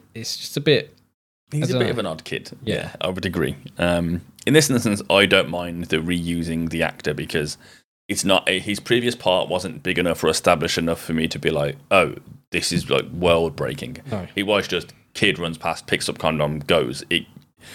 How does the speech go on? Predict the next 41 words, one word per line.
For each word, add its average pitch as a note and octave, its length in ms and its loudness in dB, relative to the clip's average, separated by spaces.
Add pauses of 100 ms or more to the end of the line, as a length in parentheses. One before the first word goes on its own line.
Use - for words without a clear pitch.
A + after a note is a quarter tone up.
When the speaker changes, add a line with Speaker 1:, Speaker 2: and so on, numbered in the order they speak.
(200)
Speaker 2:
if - 140 0
you C#3+ 100 8
told A2+ 260 6
me, F#2+ 340 -2
I E2+ 60 -4
mean, E2 220 -6 (360)
bear G#2+ 140 6
in F#2 60 -2
mind E2+ 160 -2
I'm D#2+ 160 -2
a D#2 60 -4
big D#2 120 -8
comic E2+ 200 0
book D#2 100 -2
nerd, D#2 300 2
so D#2 80 4
I'm D#2 120 2
used D#2+ 180 -2
to D2+ 60 0
retcons. C2+ 460 -2
But C2 120 2
if F2+ 80 -2
you G2+ 60 2
were F#2+ 40 2
to F2+ 60 0
tell E2+ 160 2
me, E2 120 4
"Oh, F#2 100 6
that E2+ 160 2
was E2 160 -2
Frank, C#2+ 320 -8 (420)
and D#2 60 -4
he D#2+ 40 2
was E2 100 0
on D#2+ 120 0
his E2+ 140 -4
way D#2+ 180 2
to D2+ 120 -4
meet," D2+ 220 -2
you D#2 80 -4
know D2 140 -2